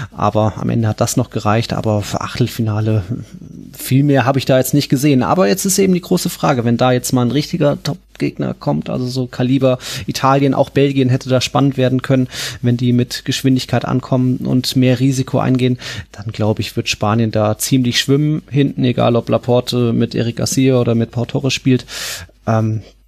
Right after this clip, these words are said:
das wird spannend und in Spanien sind Hoffnungen und Erwartungen natürlich trotzdem groß. Äh, man ist ja immerhin nicht nur der vorletzte Europameister, sondern auch der vorvorletzte Europameister und warum nicht wieder der neue?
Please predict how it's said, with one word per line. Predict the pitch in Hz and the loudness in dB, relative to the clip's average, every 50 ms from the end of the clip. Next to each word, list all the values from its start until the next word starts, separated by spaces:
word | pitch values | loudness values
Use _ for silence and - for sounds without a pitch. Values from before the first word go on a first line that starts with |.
| _ _ | _ _
das | - 110 - - | -4 -4 -4 -4
wird | - 117 - | -4 -6 -6
spannend | - - 110 113 117 117 117 104 - - | -4 -2 0 2 2 2 2 0 -4 -6
und | - 139 127 117 117 113 - - - - - | -2 0 2 2 2 2 0 0 -2 -2 -2
in | - 127 117 | -2 -2 -4
Spanien | - - - 98 98 104 110 107 107 | -4 -2 0 0 2 2 2 2 0
sind | 104 107 104 107 104 - - - | 0 -2 -2 -2 -4 -4 -2 0
Hoffnungen | - 117 - - - 135 117 113 | 0 0 2 2 2 2 2 2
und | 107 | 0
Erwartungen | 104 101 104 104 107 - - 117 107 | 0 0 0 -2 -2 0 -2 -2 -2
natürlich | 107 - - 117 113 104 - | -2 -2 -2 -2 -2 -2 -2
trotzdem | - - 117 - - - 131 123 120 | -2 -4 -4 -2 0 0 2 0 0
groß. | - - 107 110 113 117 117 - - 120 | 0 0 0 2 2 0 0 -2 -2 -2
Äh, | 117 117 113 | -2 -2 -2
man | 107 107 113 | -2 -2 -2
ist | - 131 - - | -2 0 0 0
ja | 127 | 0
immerhin | 123 135 135 135 127 123 127 | 2 2 2 2 4 2 2
nicht | 131 - - | 0 0 0
nur | 139 117 | 0 0
der | 113 127 | 0 -2
vorletzte | - - 151 165 170 165 156 - - 160 | 0 0 2 2 2 0 0 0 2 2
Europameister, | 151 151 151 160 - 165 143 139 139 139 - - 147 | 2 2 2 0 0 0 0 0 0 0 0 -2 0
sondern | 120 127 120 117 | 0 0 0 0
auch | 117 110 | 0 -2
der | - - 117 | -2 -4 -6
vorvorletzte | - - 160 180 226 226 - 220 214 202 202 208 202 - - 202 | -2 0 2 2 2 2 2 2 2 2 0 -2 -4 -2 0 0
Europameister | 180 165 151 170 180 - 175 165 156 147 151 170 - - 156 | 2 2 2 0 0 0 0 0 0 0 -2 -2 -2 -2 -2
und | 139 123 117 | 0 0 2
warum | 117 117 127 143 | 2 2 2 2
nicht | 135 127 - - | 0 0 0 0
wieder | 127 127 120 | 0 0 0
der | - 117 | 0 0
neue? | 113 113 120 131 135 135 | 0 2 2 2 2 0